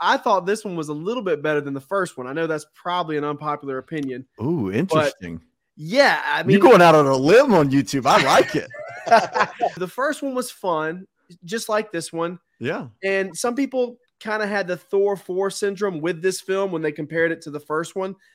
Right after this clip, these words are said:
Speaker 1: They felt like it was the same thing, but a little more silly and goofy. And I can see that point, but I don't know. I, I just didn't really have that much of a problem with it. I didn't think it was too silly.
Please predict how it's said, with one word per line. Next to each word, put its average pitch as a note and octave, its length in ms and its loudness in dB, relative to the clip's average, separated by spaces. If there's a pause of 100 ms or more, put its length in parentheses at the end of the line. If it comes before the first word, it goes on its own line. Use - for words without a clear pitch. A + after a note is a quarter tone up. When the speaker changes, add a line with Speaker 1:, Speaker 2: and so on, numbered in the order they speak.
(120)
Speaker 1:
They D#3 80 -2
felt F3+ 220 4
like E3+ 200 4
it E3+ 60 -2
was D3 120 -8
the D3+ 100 -8
same E3+ 360 -4
thing, F#3 240 -2
but D3+ 120 -2
a C#3+ 40 -6
little E3 200 -4
more D#3 200 -2
silly E3 420 -2
and D3 140 -4
goofy. F3 480 -8 (380)
And A#3 100 -4
I E4 120 2
can D4+ 120 -6
see A#3 280 -6
that D3 220 0
point, D3 340 -6 (280)
but A3 280 2 (260)
I E3 140 0
don't C4 120 0
know. F#4 160 -4
I, D3+ 220 -2
I E3+ 100 -4
just G3+ 280 -2
didn't G#3+ 200 -4
really A3 240 -2
have G3 220 -2
that F3+ 180 -2
much F#3 200 -4
of E3 100 -16
a - 20 -20
problem F#3 380 -2
with F#3+ 120 -2
it. E3+ 60 0
I D#3 80 2
didn't F3 140 0
think F#3+ 160 -4
it D3 80 -6
was C#3 160 -10
too F3 240 -8
silly. E3+ 520 -6